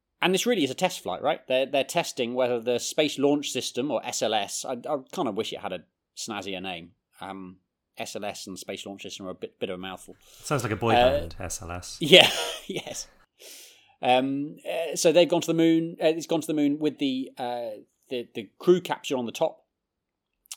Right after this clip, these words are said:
Speaker 1: um, uh, which is then gonna splash down um, in, in a couple of weeks as we record this, uh,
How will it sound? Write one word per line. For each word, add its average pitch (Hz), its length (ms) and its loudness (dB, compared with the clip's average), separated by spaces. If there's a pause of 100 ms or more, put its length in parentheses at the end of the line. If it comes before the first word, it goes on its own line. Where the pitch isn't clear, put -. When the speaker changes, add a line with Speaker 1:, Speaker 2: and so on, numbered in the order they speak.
(140)
Speaker 1:
um, 110 500 -6 (220)
uh, 110 100 -10
which 110 200 -12
is 98 60 -12
then 107 140 -4
gonna 101 340 -4 (180)
splash - 560 -6
down 101 420 -2 (760)
um, 92 440 -8 (440)
in, 95 380 -12
in 95 200 -16
a 95 60 -16
couple 127 280 -6
of 120 40 -2
weeks 190 200 -4
as 117 100 -6
we 123 60 -2
record 131 300 -2
this, 180 220 -8 (580)
uh, 101 360 -6